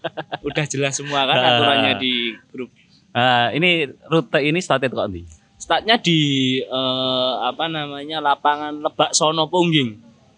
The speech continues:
Speaker 1: Lapangan Lebak Sono
Speaker 2: Arah
Speaker 1: Pungging.
Speaker 2: ke Jati Jajar.
Speaker 1: Heeh, heeh.
Speaker 2: Nah, itu nanti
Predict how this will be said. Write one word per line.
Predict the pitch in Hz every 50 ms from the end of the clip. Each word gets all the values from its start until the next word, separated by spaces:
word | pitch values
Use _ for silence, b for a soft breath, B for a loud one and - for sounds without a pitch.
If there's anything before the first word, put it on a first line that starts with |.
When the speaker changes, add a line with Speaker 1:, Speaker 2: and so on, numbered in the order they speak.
| _ _ _ _ _ _ _ _ _ _
Speaker 1:
Lapangan | - - 104 - 107 104 113 120
Lebak | 120 117 - 104 87
Sono | - - 101 101 104
Speaker 2:
Arah | 123 147 156 160
Speaker 1:
Pungging. | - 180 196 185
Speaker 2:
ke | 170
Jati | 156 147 143 143 175
Jajar. | 170 - 151 143 - 165 156 135
Speaker 1:
Heeh, | 113 120 123
heeh. | 113 110 117 120 107 110 120 131
Speaker 2:
Nah, | 131 131 127 123
itu | 123 127 113 - 156 180 214 233 247 247
nanti | 214 156 143 143 135 147